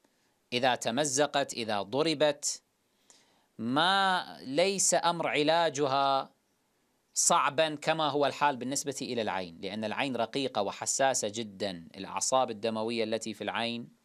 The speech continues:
جدًا رقيقة وحساسة، الغشاء اللي موجود في العين جدًا رقيق وحساس. هذا أصعب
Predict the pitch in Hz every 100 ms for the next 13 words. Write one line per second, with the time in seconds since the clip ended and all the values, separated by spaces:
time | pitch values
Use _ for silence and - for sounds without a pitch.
0 | _ _ - 117 147 127 123 110 - 107
1 | - 98 92 98 - 90 95 92 104 -
2 | 143 147 127 123 123 123 131 117 120 104
3 | 123 120 113 - _ - 113 156 135 139
4 | 120 113 107 95 90 - 90 - - -
5 | - _ _ _ _ _ _ _ _ _
6 | _ _ _ _ _ 127 160 151 - -
7 | -